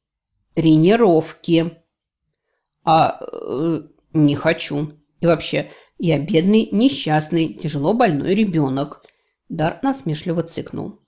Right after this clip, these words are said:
«Шевелись давай, ребёнок. Тело требует тренировки. Так что давай, на ноги и вперёд. Так и быть, сегодня будет непростая разминка».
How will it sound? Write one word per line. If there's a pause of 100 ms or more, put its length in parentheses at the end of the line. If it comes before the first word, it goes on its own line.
«Шевелись
давай, (120)
ребёнок. (500)
Тело
требует
тренировки. (480)
Так
что
давай, (320)
на
ноги (220)
и
вперёд. (440)
Так
и
быть,
сегодня
будет
непростая
разминка».